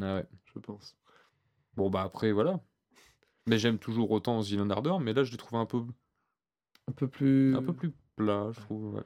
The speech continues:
Speaker 2: Après, est-ce que c'est utile dans, parce que je crois qu'hier, ils en ont ressorti encore un autre, donc est-ce que
Speaker 1: Oh.
Speaker 2: c'est, est-ce que c'est utile d'en sortir autant ?
Speaker 1: Je ne sais pas.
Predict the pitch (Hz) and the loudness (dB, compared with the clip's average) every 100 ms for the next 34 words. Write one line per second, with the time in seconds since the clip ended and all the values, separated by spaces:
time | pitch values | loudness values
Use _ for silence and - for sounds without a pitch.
0 | _ _ _ - - 247 262 - 165 - | _ _ _ -8 -2 -2 -2 -4 -6 0
1 | 180 165 _ _ _ _ 156 139 226 202 | 0 0 _ _ _ _ -10 -8 -2 2
2 | 147 120 123 127 120 120 117 113 110 - | 2 0 -2 -4 -2 -2 -2 -4 -8 -8
3 | - - - 135 160 185 147 131 - 143 | -6 -6 -6 -2 -2 -2 -2 -6 -8 -12
4 | - 151 143 131 135 135 127 113 - 104 | -8 -8 -6 -8 -6 -6 -8 -8 0 2
5 | 104 92 - - - _ - 143 160 - | 2 0 -6 -20 -20 _ -8 -4 0 2
6 | 220 151 - 135 175 160 - 139 135 113 | 4 2 0 -2 -2 -2 -2 -4 -2 -6
7 | _ - - 123 107 120 107 98 95 | _ -8 -2 -2 -2 -4 -2 -2 -2